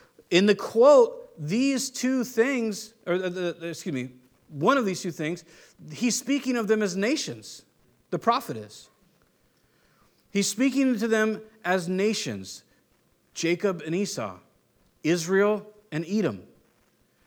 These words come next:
So the prophet, the, the quote that's being pulled out of here, I think it's Malachi, if I remember correctly, the, the, the, the quote that's being pulled out of here is a testimony about two nations. Now, Paul uses that to show his sovereignty in choice.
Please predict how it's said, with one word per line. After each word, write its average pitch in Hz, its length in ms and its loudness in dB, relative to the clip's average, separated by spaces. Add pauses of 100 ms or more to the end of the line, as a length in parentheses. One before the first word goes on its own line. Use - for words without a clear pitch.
(160)
So - 160 0
the 185 80 2
prophet, 214 680 2
the, 175 200 0
the 165 140 -2
quote 262 360 2
that's 202 160 -10
being 196 180 -2
pulled 208 260 0
out 196 140 2
of 175 120 -4
here, 220 120 -2
I 175 40 0
think 185 100 -4
it's 143 120 -8
Malachi, 175 340 -2
if 143 100 -2
I 139 40 -14
remember 156 160 -4
correctly, - 520 -6
the, 185 380 0
the, 180 140 -2
the, 175 140 -2
the 170 200 -2
quote 247 280 6
that's 214 140 -4
being 185 320 -2 (220)
pulled 190 240 4
out 269 200 6
of 196 140 2
here 131 400 -4 (840)
is 185 120 0
a 202 60 0
testimony 226 600 0
about 214 320 2
two 262 200 2
nations. 254 800 0 (880)
Now, 190 140 4
Paul 269 480 6
uses 240 680 6
that 151 400 2
to 202 100 2
show 226 300 4
his 202 240 2
sovereignty 220 720 0
in 208 100 -4
choice. 247 640 -4